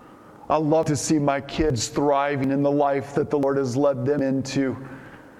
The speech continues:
It's a beautiful thing. Not everybody gets to come out of the desert as quickly as I did. <laughs> But it all goes back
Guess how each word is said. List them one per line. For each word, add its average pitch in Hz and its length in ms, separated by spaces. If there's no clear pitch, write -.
It's 147 160
a 175 40
beautiful 160 420
thing. 139 460
Not 165 260
everybody 170 460
gets 160 220
to 175 100
come 165 260
out 156 200
of 135 100
the - 60
desert 147 380
as 135 180
quickly 151 380
as 139 160
I 143 180
did. 110 340
<laughs> 143 100
But 160 180
it 156 100
all 156 140
goes 139 260
back 143 540